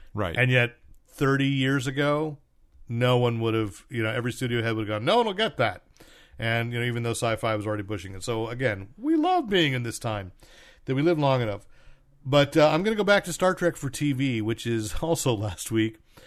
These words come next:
Speaker 2: Uh, the thing they promised they'd never do for Star Trek Discovery, they did.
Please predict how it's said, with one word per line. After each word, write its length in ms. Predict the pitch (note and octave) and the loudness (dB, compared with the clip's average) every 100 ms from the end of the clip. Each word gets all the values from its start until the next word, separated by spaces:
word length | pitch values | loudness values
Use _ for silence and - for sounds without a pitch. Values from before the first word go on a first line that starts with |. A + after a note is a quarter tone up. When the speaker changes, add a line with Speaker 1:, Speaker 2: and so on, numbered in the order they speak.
| - - _ - | -20 -20 _ -4
Speaker 2:
Uh, 360 | A#2+ A#2 A2+ G#2+ - - | 2 4 2 -2 -10 -12
the 100 | A#2 | -8
thing 240 | A2 E3 F#3 | 4 4 6
they 140 | D#3 | 2
promised 440 | D3 D#3 D3 D3+ - | 4 2 2 0 0
they'd 220 | B2+ A2 | -2 0
never 260 | C3+ E3 | 0 0
do 460 | F#3+ G3 C#3+ A2 C#3 - | 0 2 2 2 -6 -8
for 100 | B2+ | -8
Star 220 | - C3+ | 0 0
Trek 220 | B2+ C3+ | 0 -2
Discovery, 680 | C#3 C3 D#3+ C3+ A#2 A2+ A#2 - B2+ | -4 -4 -2 0 0 0 -2 -6 -2
they 140 | C#3+ | -2
did. 420 | B2 A#2 A2+ A2 | 0 0 0 -2